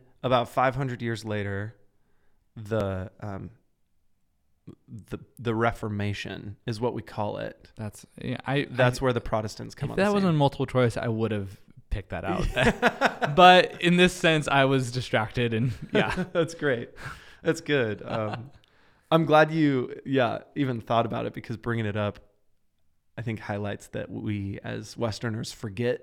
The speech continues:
Speaker 1: that the Eastern Church even exists,
Speaker 2: Mm-hmm.
Speaker 1: which is just silly of us and kind of ignorant because there's so many Christians that call themselves Eth-, Eastern Orthodox.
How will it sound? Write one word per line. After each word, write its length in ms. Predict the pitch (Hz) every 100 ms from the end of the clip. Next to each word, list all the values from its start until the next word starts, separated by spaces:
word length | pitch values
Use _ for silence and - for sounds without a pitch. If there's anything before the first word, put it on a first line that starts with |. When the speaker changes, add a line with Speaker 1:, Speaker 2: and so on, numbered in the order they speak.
| -
Speaker 1:
that 140 | 120
the 180 | 131 -
Eastern 380 | 139 131 117 113
Church 280 | - 113 -
even 160 | 110 95
exists, 640 | 95 107 - - - - _ - 120
Speaker 2:
Mm-hmm. 260 | 101 98
Speaker 1:
which 200 | 98 -
is 140 | 110 -
just 260 | - -
silly 460 | - - 107 98 -
of 140 | - 107
us 240 | 104 -
and 140 | 110
kind 160 | - 104
of 80 | 101
ignorant 380 | 113 117 - -
because 260 | - 98
there's 160 | 104 107
so 140 | - 101
many 140 | 95
Christians 540 | - 107 - 90 98
that 260 | - - -
call 120 | -
themselves 380 | 107 104 110 -
Eth-, 160 | 104 -
Eastern 320 | 127 117 113 104
Orthodox. 460 | 104 104 104 -